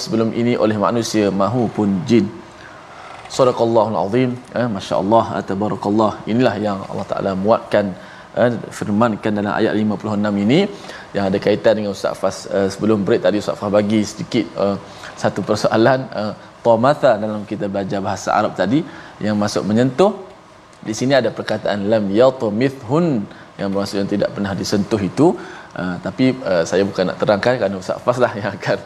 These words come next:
memberi pencerahan nanti, ah, kepada kita apakah yang dimaksud dengan pengantin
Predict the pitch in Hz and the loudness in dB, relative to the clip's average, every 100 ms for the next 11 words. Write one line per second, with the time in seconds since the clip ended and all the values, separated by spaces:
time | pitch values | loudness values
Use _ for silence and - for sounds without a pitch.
0 | - - - 117 117 - 110 - 110 107 | -12 -16 -8 0 0 0 -2 2 2 2
1 | 101 101 147 196 - - - - - 85 | -4 -2 0 -2 -6 -16 -18 -20 -10 -4
2 | 98 95 101 104 101 110 135 - 95 - | -4 -2 2 2 2 2 2 2 -2 -6
3 | 101 98 107 98 - 98 104 104 - 98 | -4 -2 0 0 -2 -2 0 0 0 0
4 | 107 104 117 107 | 0 2 4 6